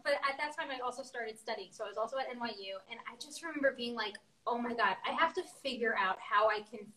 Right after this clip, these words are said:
find freedom," exactly the word that you said, because there's just way too many good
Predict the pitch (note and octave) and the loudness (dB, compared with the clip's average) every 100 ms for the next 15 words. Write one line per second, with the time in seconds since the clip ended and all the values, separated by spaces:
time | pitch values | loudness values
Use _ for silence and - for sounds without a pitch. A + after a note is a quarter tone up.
0 | _ _ _ - - C4 A#3 A#3 - - | _ _ _ -20 0 4 4 2 -8 -10
1 | B3+ B3 G3+ A3 G#3 A3 A3+ C4+ A#3+ A3+ | -6 -4 -6 -6 -2 0 0 0 -2 -2
2 | G3+ G#3+ - F#3+ F3+ A3+ A3 A#3+ A3+ A3 | -4 -10 -2 0 0 -4 -2 2 2 -2
3 | - - - - D4 D4 D4 D#4+ A#3+ G#3+ | -12 -18 -20 -6 2 2 2 -4 -4 6
4 | B3+ D4+ E4+ - - - C#4+ C#4+ D4+ D4+ | 6 6 0 -8 -8 -6 -6 -4 -6 -8
5 | - _ _ A#3 A3+ A#3+ B3 B3 B3 - | -12 _ _ -2 2 6 4 4 0 2
6 | A3 | 2